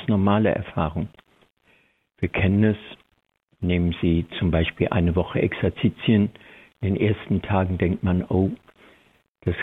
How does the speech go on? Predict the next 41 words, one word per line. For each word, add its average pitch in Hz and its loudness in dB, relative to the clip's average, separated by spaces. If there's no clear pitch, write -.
geistliche 90 0
Leben, 98 2
das 98 -2
geht - 2
aber 98 0
hier 95 2
viel - 0
besser. 104 0
Und 90 0
man 104 0
freut 95 0
sich, - -4
wie 90 -2
gerne 95 2
man 92 2
die 90 -2
geistlichen 95 0
Übungen 110 2
macht. 98 -2
Aber 110 4
dann 101 0
schließlich - -2
am 87 0
vierten, 110 0
fünften 107 -2
Tag 90 -2
wird - -4
die 87 0
Zeit 95 0
wieder 87 0
länger 95 2
und - -10
wir 95 4
überlegen, 87 0
sollen 85 -2
wir 82 0
nicht 80 -2
lieber 85 2
mal 80 0
spazieren - 0
gehen 90 0